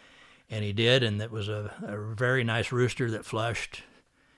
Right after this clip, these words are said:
And he actually got the gun up, and he, he shot, and he, and he got his first rooster. And so that was, that was just really cool. He got his first rooster, young,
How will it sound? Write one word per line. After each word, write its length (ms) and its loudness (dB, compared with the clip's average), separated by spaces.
And 440 -6
he 160 -6
actually 320 -4
got 220 -6
the 80 -8
gun 260 -4
up, 220 -6
and 100 -8
he, 220 -8
he 80 -12
shot, 400 -8
and 80 -10
he, 140 -6
and 160 -6
he 80 -6
got 180 -2
his 80 -2
first 300 -4
rooster. 420 -4
And 240 -10
so 460 -6
that 180 -2
was, 440 -6
that 100 -8
was 160 -10
just 240 -12
really 220 -4
cool. 320 -2
He 100 -2
got 200 2
his 80 0
first 260 2
rooster, 480 2
young, 240 4